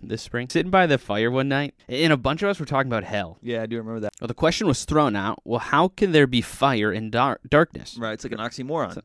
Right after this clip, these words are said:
Speaker 1: yeah,
Speaker 2: I
Speaker 1: and
Speaker 2: mean,
Speaker 1: I,
Speaker 2: I both.
Speaker 1: and I think your brother-in-law spoke. I was like, "Well, your sight's burned away, so maybe that's what Jesus meant." And, and I think you s-, you said, uh, apparently the hottest fire is darker,
Speaker 2: Right, it,
Speaker 1: right?
Speaker 2: yeah, I
Speaker 1: Like the
Speaker 2: remember my,
Speaker 1: bluest.
Speaker 2: yeah,
Speaker 1: <laughs>
Speaker 2: my Bible teacher who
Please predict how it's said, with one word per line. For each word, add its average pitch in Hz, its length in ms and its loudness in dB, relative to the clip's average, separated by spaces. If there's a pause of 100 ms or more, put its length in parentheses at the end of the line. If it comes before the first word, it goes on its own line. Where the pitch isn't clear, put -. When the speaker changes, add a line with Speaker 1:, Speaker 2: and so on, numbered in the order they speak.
Speaker 1:
yeah, - 200 -6
Speaker 2:
I 147 60 2
Speaker 1:
and 156 40 8
Speaker 2:
mean, 147 100 6
Speaker 1:
I, 135 40 2
Speaker 2:
I - 20 0
both. 151 320 -2
Speaker 1:
and 165 160 2
I 165 60 6
think 220 180 -6
your 160 60 2
brother-in-law 120 540 4
spoke. - 280 -6
I 110 60 -2
was 113 180 -6
like, 110 180 -2
"Well, 123 240 0 (300)
your 127 160 2
sight's 180 540 -2
burned 95 320 -6
away, 76 260 -6
so - 160 -6
maybe 143 240 4
that's 147 220 6
what 143 80 2
Jesus 113 400 -4
meant." - 180 -14 (140)
And, 139 180 0
and 147 140 2
I 156 60 4
think 254 260 -4
you 269 40 -4
s-, - 240 -8
you 143 200 -2
said, 117 300 2 (120)
uh, 120 80 -4 (400)
apparently 110 640 0 (120)
the 95 340 -6
hottest 147 500 0
fire 120 360 0
is 101 120 -10
darker, 98 420 -6
Speaker 2:
Right, 123 200 0
it, 135 180 -4
Speaker 1:
right? 123 180 2
Speaker 2:
yeah, 131 120 0
I - 40 0
Speaker 1:
Like - 20 0
the 123 160 -4
Speaker 2:
remember 131 180 -4
my, 117 80 2
Speaker 1:
bluest. 127 420 0
Speaker 2:
yeah, 113 240 -2
Speaker 1:
<laughs> - 40 -14
Speaker 2:
my 104 120 -2
Bible 104 460 -6
teacher 110 400 -8
who 113 240 -6